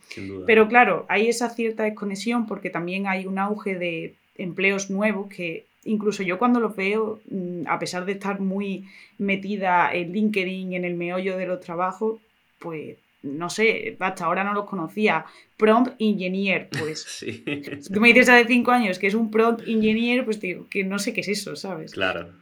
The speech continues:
Speaker 2: Y, y mil cosas más. Entonces, sí, hay cierta desconexión,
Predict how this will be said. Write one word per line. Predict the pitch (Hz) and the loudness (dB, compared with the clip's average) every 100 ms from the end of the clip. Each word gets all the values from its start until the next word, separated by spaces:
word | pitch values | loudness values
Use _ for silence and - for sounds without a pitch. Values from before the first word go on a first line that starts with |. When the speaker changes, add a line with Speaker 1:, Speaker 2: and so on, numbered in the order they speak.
| _ | _
Speaker 2:
Y, | 208 196 185 180 170 170 - | -2 0 0 -2 -4 -6 -8
y | 180 | -6
mil | 185 | -6
cosas | 185 180 170 | -6 -6 -4
más. | 160 165 160 | -4 -4 -6
Entonces, | 156 165 165 190 | -8 -8 -10 -10
sí, | 196 190 | -4 -2
hay | 170 175 | -2 -4
cierta | 190 190 190 196 | -4 -4 -2 -6
desconexión, | 190 190 190 185 214 202 208 214 | -8 -8 -8 -6 -4 -4 -6 -8